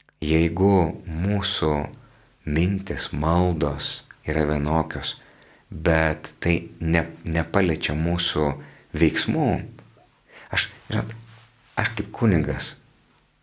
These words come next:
kartais savęs klausiu, vat, mes matome, kas vyksta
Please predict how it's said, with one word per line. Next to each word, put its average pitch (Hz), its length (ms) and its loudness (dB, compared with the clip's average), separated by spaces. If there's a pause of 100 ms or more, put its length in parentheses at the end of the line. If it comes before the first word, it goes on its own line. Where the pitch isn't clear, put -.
(1040)
kartais - 300 2
savęs 85 240 0
klausiu, 78 540 0
vat, - 180 -10 (600)
mes 85 180 0
matome, 82 480 2
kas - 240 -2
vyksta 87 460 -2